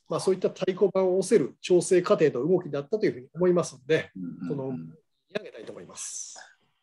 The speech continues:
Speaker 2: あ、なんかそれを聞けて、なんか安心したって言ったらあれなんですけどね、本当コントレイル復活を願うファンの皆さんも本当に多くいらっしゃる中で、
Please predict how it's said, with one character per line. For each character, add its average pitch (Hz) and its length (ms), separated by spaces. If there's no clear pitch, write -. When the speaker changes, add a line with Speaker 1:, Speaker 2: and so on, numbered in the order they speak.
Speaker 2:
あ、 85 60
な 87 80
ん - 20
か - 80
そ - 140
れ 127 80
を 131 240
聞 - 180
け 120 120
て、 113 400
な 117 80
ん - 20
か 107 140
安 117 140
心 110 180
し - 80
た - 100
っ - 60
て - 80
言 80 60
っ - 20
た - 100
ら 82 60
あ - 20
れ 87 60
な 87 100
ん 85 80
で 80 60
す - 80
け - 80
ど 90 80
ね、 127 100
本 143 180
当 139 140
コ 143 140
ン 143 80
ト 147 100
レ 143 100
イ 127 40
ル 110 80
復 - 200
活 - 300
を 120 80
願 120 320
う 113 40
フ 117 60
ァ 123 100
ン 120 60
の 113 60
皆 110 180
さ 107 140
ん 107 60
も 98 80
本 151 320
当 170 120
に 165 80
多 160 160
く 156 120
い 120 40
ら 120 80
っ - 40
し - 120
ゃ 135 40
る 120 80
中 110 260
で、 95 300